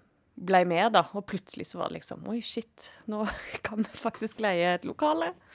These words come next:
Og jeg tror i løpet av en måned så gikk vi fra å ha nettbutikk til å ha et lokale som måtte pusses opp og klargjøres på sånn to uker. Så det var en veldig rask prosess når det først begynte.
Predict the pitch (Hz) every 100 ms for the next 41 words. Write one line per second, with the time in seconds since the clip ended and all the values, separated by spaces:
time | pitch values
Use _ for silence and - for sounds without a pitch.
0 | - - - - - - - _ - 247
1 | 220 220 - 240 208 202 - 196 185 196
2 | 190 160 - - - 175 185 - 185 -
3 | 170 170 165 - 165 - 170 - - 170
4 | 160 160 - 165 156 156 156 - _ _
5 | _ _ - 165 170 - 165 156 170 156
6 | 165 165 - 151 151 - - 160 123 123
7 | 123 156 - - 127 - 135 - 95 -
8 | _ _ - 254 - - _ _ - 190
9 | 180 175 175 175 151 196 175 - - -
10 | - 175 180 - - - 196 165 160 165
11 | - - 180 -